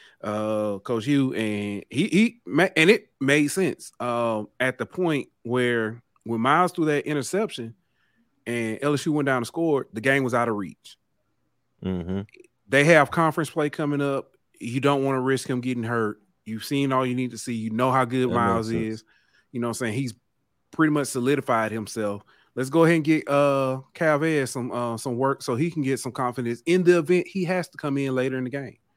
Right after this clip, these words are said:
Speaker 1: Let's get him get
Speaker 2: Yeah.
Speaker 1: some work and, and we can move on. So
Speaker 2: That makes sense.
Speaker 1: Yeah.
Speaker 2: That makes sense.
Speaker 1: So, um,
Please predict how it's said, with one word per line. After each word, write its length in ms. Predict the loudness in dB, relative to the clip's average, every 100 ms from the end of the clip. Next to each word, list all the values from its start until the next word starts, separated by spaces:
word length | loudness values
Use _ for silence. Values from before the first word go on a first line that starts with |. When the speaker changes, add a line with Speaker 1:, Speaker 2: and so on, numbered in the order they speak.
| _ _ _ _
Speaker 1:
Let's 120 | -16 -4
get 160 | -2
him 140 | 0 0
get 120 | 0
Speaker 2:
Yeah. 40 |
Speaker 1:
some 120 | 0
work 280 | 2 2 0 -4
and, 120 | -6
and 140 | -2
we 100 | -4
can 100 | -2
move 200 | 0 2
on. 300 | 0 -2 -6 -14 _ _ _
So 280 | -10 -10 -14 _ -4
Speaker 2:
That 80 |
makes 240 | 2 2 2
sense. 380 | -6 -6 -10 _ _ _ _ _ -16
Speaker 1:
Yeah. 140 | -6
Speaker 2:
That 80 | -4
makes 280 | -4 -6 -8
sense. 360 | -12 -12 -20 -20 _ _ _ _ _ _ _ _ _ _ _ _ _ _ _ _ _ _
Speaker 1:
So, 220 | -20 -20 -20 _ _
um, 520 | -12 -8 -8 -8 -12